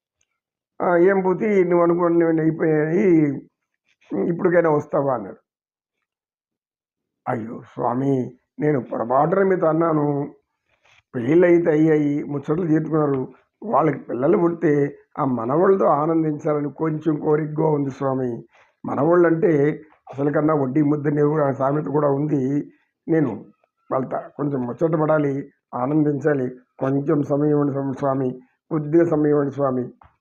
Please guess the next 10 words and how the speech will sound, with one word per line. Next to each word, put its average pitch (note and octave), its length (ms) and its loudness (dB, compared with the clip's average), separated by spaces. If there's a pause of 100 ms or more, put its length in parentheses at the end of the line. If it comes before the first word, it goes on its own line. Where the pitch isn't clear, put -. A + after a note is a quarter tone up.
(120)
అని E3+ 100 2
అడుగుతాడు. B2+ 340 -6 (720)
అప్పుడు D#3 420 0 (500)
భగవంతుడు, D3+ 440 -2
"సరే, - 340 -4 (560)
నీ D#3+ 160 4
మీద D3 260 2
కరుణ C#3+ 260 0
ఉంది C#3+ 220 0
కనుక D3 480 0